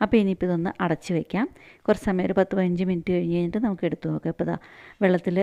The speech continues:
ഇട്ടിരുന്ന പയറാണ്. ഇതൊന്ന് നല്ലപോലെ ഒന്ന് കഴുകിയെടുത്തിട്ട് ഇതൊരു കുക്കറിലിട്ടിട്ടൊന്ന് വേവിച്ചെടുക്കണം. ഇതിപ്പോൾ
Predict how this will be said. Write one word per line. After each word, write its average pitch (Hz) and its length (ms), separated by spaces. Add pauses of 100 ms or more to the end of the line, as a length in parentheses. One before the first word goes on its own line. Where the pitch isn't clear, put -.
(160)
ഇട്ടിരുന്ന 175 400
പയറാണ്. 165 460
ഇതൊന്ന് 170 420
നല്ലപോലെ 175 400
ഒന്ന് 190 120 (100)
കഴുകിയെടുത്തിട്ട് 170 540 (140)
ഇതൊരു 196 220
കുക്കറിലിട്ടിട്ടൊന്ന് 185 760
വേവിച്ചെടുക്കണം. 175 640 (460)
ഇതിപ്പോൾ 214 260